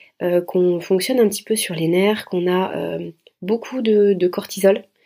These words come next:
qu'on a un, un gros, une grosse production de cortisol pour vraiment nous, nous maintenir en éveil alors qu'on est épuisé pour faire face à tout ce qu'on doit intégrer, gérer, euh,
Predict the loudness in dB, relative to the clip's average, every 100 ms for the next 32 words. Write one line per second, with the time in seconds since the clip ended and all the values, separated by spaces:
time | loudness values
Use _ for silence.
0 | -20 _ -4 -2 -2 -4 -6 -10 -12 -2
1 | 2 2 2 4 2 0 -4 -4 -2 0
2 | 0 -2 -10 -6 -4 -4 -6 -6 0 0
3 | 0 0 0 2 0 2 2 0 _ _
4 | _ _ _ -4 0 2 4 4 2 0
5 | -4 -4 -2 0 0 0 -6 -4 -6 2
6 | 4 4 0 -4 -8 -2 -4 -4 -8 -10
7 | -6 -8 -4 -2 0 0 -2 _ _ _
8 | -4 -2 0 0 2 2 4 4 4 2
9 | 2 0 -2 -2 -4